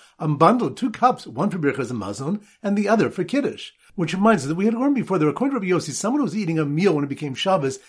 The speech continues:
may continue to eat without interrupting for Kiddush. The Gemara cites a brisa that teaches that according to Rabbi Yossi, when the person eventually finishes his meal, he should say Birchas Hamazon over one cup of wine and then Kiddush over another. The Gemara asks why Birchas Hamazon and Kiddush cannot both be said over the same cup.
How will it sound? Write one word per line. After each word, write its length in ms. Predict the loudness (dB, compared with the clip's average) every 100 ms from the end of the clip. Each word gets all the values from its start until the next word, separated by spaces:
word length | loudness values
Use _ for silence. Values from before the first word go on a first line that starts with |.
| -20 _
may 220 | -4 -2 0
continue 420 | 0 0 -2 -2
to 80 | -4
eat 240 | -6 -6
without 300 | -6 -2 -2
interrupting 400 | -2 -2 -6 -8
for 80 | -10
Kiddush. 420 | -2 -2 -2 -6 _ -20 -12
The 60 | 2
Gemara 180 | 4 4
cites 220 | 2 0
a 40 |
brisa 280 | 2 2 2
that 160 | -4 -4
teaches 220 | -4 -2
that 60 |
according 300 | -4 -2 -2
to 60 | -2
Rabbi 120 | -4
Yossi, 320 | -6 -10 -10 -12 -20 -6
when 160 | 2
the 80 | 2
person 320 | 2 -2 0
eventually 380 | 0 0 -2 -4
finishes 480 | -4 -2 0 -2 -4
his 180 | -6 -8
meal, 320 | -12 -16 -18 -6
he 100 | -4
should 120 | 0
say 140 | -2
Birchas 280 | 2 0 0
Hamazon 280 | 0 0 -2
over 160 | -4 -6
one 240 | -2 0
cup 160 | 0 -2
of 80 |
wine 300 | -8 -10 -18 -20 -20 -6
and 140 | -2
then 120 | -2
Kiddush 280 | 0 0 -2
over 180 | -8 -4
another. 380 | 2 2 0 -6 _ _ -8
The 60 | 0
Gemara 160 | 2
asks 120 | 4 2
why 80 |
Birchas 320 | 2 2 0 -2
Hamazon 260 | -2 -2
and 100 | -4
Kiddush 200 | -4 -4
cannot 340 | -2 0 0 0
both 180 | -2
be 120 | -2 -6
said 240 | 0 0
over 120 | 0
the 120 | -2
same 260 | -6 -4 -6
cup. 400 | -2 -2 -2